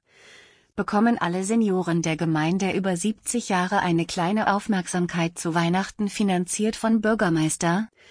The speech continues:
erster Beigeordneten und allen im Rat vertretenen Parteien und Gruppierungen. Herzlichen Dank an die Mitglieder des Gemeinderates für die Hilfe bei der Realisierung dieser Aktion.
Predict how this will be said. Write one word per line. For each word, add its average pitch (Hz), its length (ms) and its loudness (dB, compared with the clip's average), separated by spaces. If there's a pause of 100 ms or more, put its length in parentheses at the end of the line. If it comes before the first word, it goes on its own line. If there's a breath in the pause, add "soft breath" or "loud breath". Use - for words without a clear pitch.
(400 loud breath)
erster 190 360 0
Beigeordneten 185 920 0
und 180 240 -2
allen 208 240 2
im 160 160 0
Rat 156 240 -2
vertretenen 180 720 -2
Parteien 175 580 -2
und 180 280 -4
Gruppierungen. 165 880 0 (400)
Herzlichen 190 640 0
Dank 196 260 0
an 190 160 2
die 196 140 0
Mitglieder 196 520 -2
des 170 280 -2
Gemeinderates 180 920 -2
für 208 200 0
die 202 100 2
Hilfe 175 400 -2
bei 160 160 -2
der 165 140 0
Realisierung 165 840 0
dieser 208 320 0
Aktion. 165 680 -2